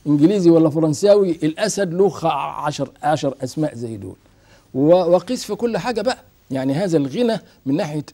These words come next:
المحصول المفردات اللغوية ما-، مش موجود في أي لغة زي اللغة العربية.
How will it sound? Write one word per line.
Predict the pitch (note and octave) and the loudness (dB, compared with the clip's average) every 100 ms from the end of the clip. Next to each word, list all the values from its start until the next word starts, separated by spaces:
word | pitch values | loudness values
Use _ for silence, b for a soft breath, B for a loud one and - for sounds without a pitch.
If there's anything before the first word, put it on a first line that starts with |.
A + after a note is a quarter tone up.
| C#3 | -6
المحصول | C3 B2+ - - A3 G#3 | -4 -4 -8 -10 -6 -2
المفردات | E3 C3+ B2 C#3 D#3+ G3 C#3+ | -2 -2 -4 -2 0 0 0
اللغوية | C3+ C3 C3+ E3 F3 F3 E3+ b - | -2 0 2 4 4 2 0 b -6
ما-، | C#3+ E3 | -4 -4
مش | D#3 - | -6 -4
موجود | C#3+ D3 G3 D#3+ | -2 0 -2 -4
في | - C#3+ | -8 -8
أي | E3+ D#3+ | -2 0
لغة | D#3+ D3+ | 0 0
زي | C#3+ D3 | 0 0
اللغة | C#3 C3 | 0 0
العربية. | A#2 A#2+ - | -2 -4 -10